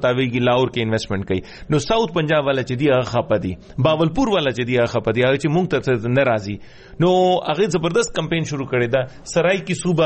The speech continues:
هغه وایي چې موږ ته جوړ کړئ، جنوبي پنجاب جوړ کړئ موږ ته، آه، باولپور جوړ کړئ. اگر دا چې کم صوبو والا چې کم تحریک دی او سینسیبل دی، لکه دې کې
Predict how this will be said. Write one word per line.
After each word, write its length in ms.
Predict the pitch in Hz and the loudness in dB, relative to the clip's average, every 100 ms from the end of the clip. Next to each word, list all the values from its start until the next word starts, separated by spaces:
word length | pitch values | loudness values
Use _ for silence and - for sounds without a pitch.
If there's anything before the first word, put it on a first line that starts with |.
| 147 | 2
هغه 120 | 139 143 | 2 2
وایي 140 | 143 | 2
چې 80 | 147 143 | 0 -2
موږ 80 | 131 | 0
ته 40 | 135 117 | 0 2
جوړ 120 | 135 131 | 0 0
کړئ، 140 | 131 123 - 139 | -2 -4 -8 -2
جنوبي 380 | 131 165 208 190 160 | 0 2 2 0 0
پنجاب 320 | 143 139 131 | 0 2 0
جوړ 180 | 120 135 127 | 0 -2 0
کړئ 140 | 135 123 | -2 0
موږ 100 | 127 123 | 0 0
ته، 120 | 120 | 0
آه، 420 | 107 - - 110 113 98 | 0 -8 -4 0 2 2
باولپور 400 | 117 120 117 220 151 | 2 0 2 0 2
جوړ 100 | 156 131 | 0 0
کړئ. 80 | - 214 | -2 0
اگر 240 | 214 214 180 147 | 2 0 2 0
دا 100 | 160 160 151 - - | 2 2 0 -8 -8
چې 80 | 131 | -4
کم 120 | 151 147 147 | -2 -2 -2
صوبو 240 | 127 160 147 | 2 2 2
والا 160 | 135 | 0
چې 120 | 131 127 | -2 -4
کم 120 | 131 | -4
تحریک 320 | 120 120 131 180 | 0 2 2 0
دی 240 | 123 120 - - - - 135 | -2 -2 -4 -16 -20 -2 2
او 180 | 143 143 | 2 2
سینسیبل 600 | - 269 - 139 113 110 | 0 -2 -2 -2 -2 0
دی، 120 | 170 | -2
لکه 220 | 196 160 165 | 0 0 -2
دې 140 | 180 | -2
کې 80 | 175 | -2